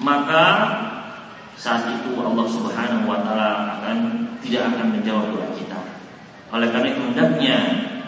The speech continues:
Allah Subhanahu wa taala bahkan menggambarkan bahwasanya orang-orang yang berpaling darinya di dalam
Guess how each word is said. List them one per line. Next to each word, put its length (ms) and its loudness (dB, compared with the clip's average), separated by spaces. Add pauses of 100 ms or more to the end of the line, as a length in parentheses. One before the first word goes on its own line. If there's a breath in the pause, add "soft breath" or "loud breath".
(560)
Allah 320 0
Subhanahu 400 2
wa 80 4
taala 240 2
bahkan 240 0 (480)
menggambarkan 640 4 (640)
bahwasanya 480 6
orang-orang 560 6
yang 80 0
berpaling 400 2
darinya 480 4
di 80 2
dalam 240 4